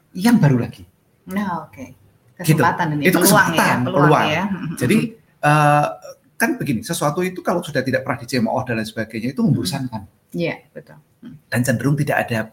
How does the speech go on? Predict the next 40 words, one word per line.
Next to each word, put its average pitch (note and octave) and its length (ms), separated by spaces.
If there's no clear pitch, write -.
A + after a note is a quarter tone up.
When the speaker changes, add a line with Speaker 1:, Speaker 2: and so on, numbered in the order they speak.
Speaker 1:
perubahan. F#2+ 640
Speaker 2:
Hmm, E3+ 320
hmm. E3 300
Speaker 1:
Hal C#3 240
baru C3 260
itu D#3+ 160
muncul D3+ 580
dari G#2+ 380
aneka B2+ 320
macam, A#2 480
eh, B2+ 160
bahkan B2+ 320
bukan D3+ 240
kritik C3+ 100
ini, B2+ 120
cemoohan. C4+ 580
Speaker 2:
Hmm. G3 160
Speaker 1:
Itu A#3+ 160
parah F3 300
sekali, A#3 240
bukan? D#3+ 320
Speaker 2:
Hmm. F#3 240
Speaker 1:
Bukan D3 240
dikritik F3+ 320
ini, E3 160
dicemooh, D3 640
Speaker 2:
Hmm. E3 320
Speaker 1:
dicaci, B2+ 680
eh, A#2+ 140
bukan C3+ 240
dicaci A#2 240
maki A2+ 280
ya, G2+ 120
dihina C#3+ 640
lah, D#3 260
Speaker 2:
Hmm. G#3 140
Speaker 1:
begitu - 220
ya. - 80
Itu A3+ 380
kalau - 420